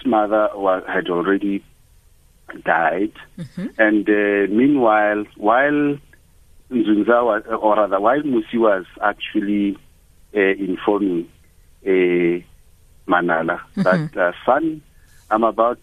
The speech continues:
Speaker 1: to die, uh, but I need to give you all the paraphernalia,
Speaker 2: Mm-hmm.
Speaker 1: uh, that you'd require to be able to rule the people. Um, I need to pass these things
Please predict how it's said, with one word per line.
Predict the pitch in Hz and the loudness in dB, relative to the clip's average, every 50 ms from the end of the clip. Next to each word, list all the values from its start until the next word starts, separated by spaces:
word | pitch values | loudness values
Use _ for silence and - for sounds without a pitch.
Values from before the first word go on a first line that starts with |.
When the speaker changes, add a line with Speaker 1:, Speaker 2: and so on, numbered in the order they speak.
| - - | -12 -6
Speaker 1:
to | - 120 107 | -4 -4 -4
die, | 90 82 76 92 92 92 95 92 87 85 90 101 120 131 139 143 - _ - - | -4 -4 -4 -2 0 2 2 0 0 -2 -2 -4 -4 -6 -8 -10 -14 _ -12 -2
uh, | - 101 98 98 95 | 0 0 2 2 0
but | 87 98 95 92 - | 0 -2 -4 -2 0
I | 95 92 90 | -2 -2 -2
need | 98 107 123 - - - | -2 -4 -4 -4 -6 -6
to | 131 | -6
give | 113 - _ - 92 98 104 98 98 | -8 -8 _ -2 0 0 0 0 -2
you | 92 87 85 82 87 95 | -4 -2 -2 -2 -4 -2
all | - 101 98 101 98 | 0 2 2 2 2
the | 92 95 90 87 87 87 90 - _ | 0 0 0 0 0 -2 -4 -10 _
paraphernalia, | - - - 87 87 90 90 - - 82 87 92 101 101 95 90 82 76 - - - | -20 -12 -8 -4 -4 -4 -4 -4 -4 -2 0 2 2 2 2 0 -2 -2 -4 -6 -6
Speaker 2:
Mm-hmm. | - 202 - 214 202 190 190 | -6 -4 -2 -2 -4 -4 -4
Speaker 1:
uh, | 180 - - _ - - 90 90 87 87 90 | -8 -10 -14 _ -6 -2 -2 0 0 0 0
that | 82 95 95 92 - | 0 0 -2 -2 -2
you'd | - 95 87 80 - | -4 -6 -4 -4 -4
require | 80 82 - - 107 98 92 90 | -6 -6 -4 -2 -2 0 0 -2
to | 85 - - | -4 -6 -8
be | 85 82 90 | -2 0 0
able | 95 87 92 92 | 0 2 0 -2
to | 90 - - 92 82 | -4 -4 -6 -8 -6
rule | 78 80 82 85 85 82 | -2 0 0 2 2 2
the | 82 82 | 0 -2
people. | - - - 85 82 - 80 80 82 - - - - - _ _ - _ - - - | -4 -4 -8 -8 -6 -4 -4 -4 -4 -6 -14 -20 -20 -20 _ _ -20 _ -20 -12 -2
Um, | - 98 95 92 92 90 90 90 87 87 87 87 87 - - - - - | 0 0 2 2 0 -2 -2 -2 -4 -4 -4 -6 -8 -14 -20 -20 -12 -2
I | - 95 95 | -2 0 2
need | 107 123 127 - | 2 0 0 0
to | - 120 | -4 -6
pass | - - 120 113 110 107 - - - - - - - - - - _ - _ - | -4 -2 -2 -2 -2 -4 -10 -18 -18 -16 -16 -16 -18 -20 -20 -20 _ -20 _ -4
these | - 104 107 - - - - - | -2 -2 -2 -2 -4 -16 -20 -2
things | - 117 107 92 90 85 | 0 0 0 0 -2 -8